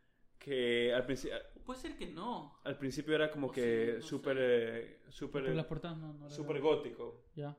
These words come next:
Speaker 1: Y más a-, y a medida que fueron como que evolucionando, se hicieron un poco más, este,
Speaker 2: ¿Pop?
Speaker 1: shoegaze.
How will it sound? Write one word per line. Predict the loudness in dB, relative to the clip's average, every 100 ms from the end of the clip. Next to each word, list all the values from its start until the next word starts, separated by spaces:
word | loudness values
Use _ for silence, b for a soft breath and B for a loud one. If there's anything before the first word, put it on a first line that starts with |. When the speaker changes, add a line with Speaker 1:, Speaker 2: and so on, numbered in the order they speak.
| _
Speaker 1:
Y | -6
más | -2 0
a-, | 0 -2 -4
y | -2 0
a | 0
medida | 0 -2 -4
que | -6
fueron | -6 -4 -2 -4
como | -6 -6 -4
que | 0 0
evolucionando, | 0 -4 -6 -6 -4 -4
se | -6 -8
hicieron | -8 -6
un |
poco | -6 -6
más, | -4 -4 -6 -8
este, | -10 -10 -6 -4 -4 -6 -8 -10 -14 -20 -20 _ -6
Speaker 2:
¿Pop? | -2
Speaker 1:
shoegaze. | 2 2 0 -4 -10 -18